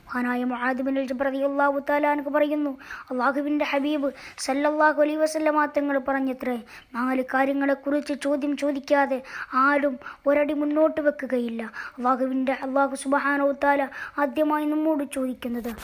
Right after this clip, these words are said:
ആയുസ് എന്തിന് ചിലവഴിച്ചു എന്നുള്ളതാണ്.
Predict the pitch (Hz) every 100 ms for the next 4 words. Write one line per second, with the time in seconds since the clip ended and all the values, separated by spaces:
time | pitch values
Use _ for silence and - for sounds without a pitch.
0 | - - 240 262 269 254 262 262 254 233
1 | 247 247 240 233 240 240 240 233 233 233
2 | 233